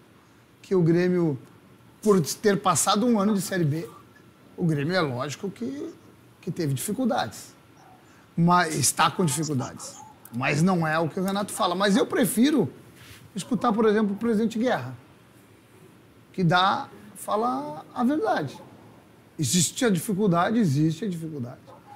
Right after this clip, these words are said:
Tu passou, tu perdeu duzentos milhões de faturamento. Não tem como não tu negar isso. Mas, se não tivesse um clube, um clube saudável, um clube estabelecido, esses dias saiu aí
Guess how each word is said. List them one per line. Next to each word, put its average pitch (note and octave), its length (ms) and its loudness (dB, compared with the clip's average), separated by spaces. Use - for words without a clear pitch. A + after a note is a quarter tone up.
Tu D#3+ 80 -14
passou, D#3+ 260 -2
tu F#3+ 100 0
perdeu F#3 360 4
duzentos F#3 500 4
milhões G#3+ 360 2
de F3 60 -6
faturamento. D#3 640 -10
Não F3+ 180 0
tem F#3+ 260 2
como A3 200 4
não F#3+ 340 2
tu G3 100 2
negar E3+ 420 0
isso. D#3+ 240 -2
Mas, F#3 600 2
se - 180 -2
não A3 160 2
tivesse G3+ 500 0
um B3+ 80 4
clube, B3 320 2
um G#3+ 100 -2
clube G#3+ 220 0
saudável, F3 760 0
um C#3 100 -6
clube F3 240 0
estabelecido, E3 880 0
esses E3 200 -2
dias F3 220 2
saiu F#3+ 340 4
aí F#3 420 2